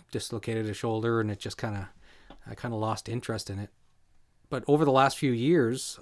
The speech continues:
I found that I'm doing a lot more river runs with, uh, some, uh, buddies at work and stuff. So I found a little bit, uh,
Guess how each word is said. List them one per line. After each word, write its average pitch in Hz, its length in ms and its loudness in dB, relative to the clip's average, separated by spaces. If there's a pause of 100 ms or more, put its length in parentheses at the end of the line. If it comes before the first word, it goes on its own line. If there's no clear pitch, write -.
I 117 160 -2
found 123 380 0
that 113 220 0
I'm 117 160 -2
doing 120 180 2
a 104 80 -2
lot 127 320 0
more 127 380 2
river 131 320 2
runs 107 440 -2
with, - 300 -6
uh, 110 200 0 (540)
some, 110 380 -2
uh, 104 380 -2
buddies 120 340 0
at 104 140 -4
work 131 240 0
and 117 100 -4
stuff. 110 320 -8
So 117 240 -2 (840)
I 147 100 8
found 170 360 10
a - 20 10
little 170 140 12
bit, 160 320 4
uh, 147 200 4